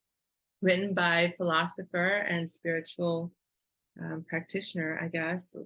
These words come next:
uh, named Lao Tzu. And its writings are universal. While it was written in sixth century B C, it's still completely relevant to what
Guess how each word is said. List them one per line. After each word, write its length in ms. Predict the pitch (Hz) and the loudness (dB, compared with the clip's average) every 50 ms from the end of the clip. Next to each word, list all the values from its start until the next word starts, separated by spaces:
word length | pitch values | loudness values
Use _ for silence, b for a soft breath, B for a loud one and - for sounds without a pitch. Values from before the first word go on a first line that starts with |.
| - _ _ _ - 175 165 | -16 _ _ _ -6 -4 -4
uh, 140 | 160 160 160 | -2 -2 -2
named 320 | 165 165 165 165 160 160 | -2 0 0 -2 -2 -4
Lao 280 | - 165 165 165 170 - | -4 0 0 2 0 0
Tzu. 560 | - - - - 240 277 254 165 - - - _ _ _ B B B B B B B B | -4 -8 -8 -4 -2 -2 0 0 -2 -4 -6 _ _ _ B B B B B B B B
And 320 | - 196 196 190 190 185 180 | 2 4 4 4 4 2 2
its 460 | - 208 214 214 214 - - - - 185 180 | 4 4 4 4 4 0 -2 -4 -6 -8 -4
writings 760 | 180 190 180 196 269 320 262 185 175 165 165 175 175 175 - - | 0 2 4 4 4 4 4 4 2 2 2 0 0 -2 -4 -2
are 120 | - 175 175 | 2 2 4
universal. 960 | 180 175 190 196 185 180 170 165 165 160 156 - - 156 147 147 147 151 _ _ | 4 2 2 2 0 0 0 2 0 0 0 0 -4 -4 -4 -6 -6 -10 _ _
While 460 | - 175 175 170 175 170 170 170 170 - B B B B - | -2 2 2 4 4 4 4 2 0 -2 B B B B 0
it 120 | 185 175 | 2 4
was 160 | 180 180 180 | 4 4 4
written 240 | 202 202 - 196 196 | 2 2 2 2 2
in 80 | 180 180 | 2 0
sixth 320 | 180 - 185 180 - - | 2 0 -2 -2 -2 -6
century 420 | - 202 185 175 180 - - 185 | -2 0 0 0 0 0 0 -2
B 220 | 180 175 170 170 175 | 0 2 2 0 0
C, 480 | 175 - - 175 170 180 214 226 - | 0 0 0 2 2 2 2 2 2
it's 180 | - 180 175 - | 0 -2 -2 -2
still 240 | - - 185 180 180 | 0 2 2 2 2
completely 560 | - 185 180 - - 233 254 262 277 269 269 247 | 0 -6 -8 -6 -4 -2 0 0 2 0 0 2
relevant 640 | 233 220 226 240 226 208 180 160 156 156 165 - - _ _ _ _ _ _ - - | 2 2 2 2 2 2 0 0 0 -2 -2 -6 -12 _ _ _ _ _ _ -10 -2
to 400 | - 214 208 202 196 190 185 180 | 2 4 4 6 6 4 4 4
what 360 | 170 190 190 190 - - | 2 4 4 4 4 2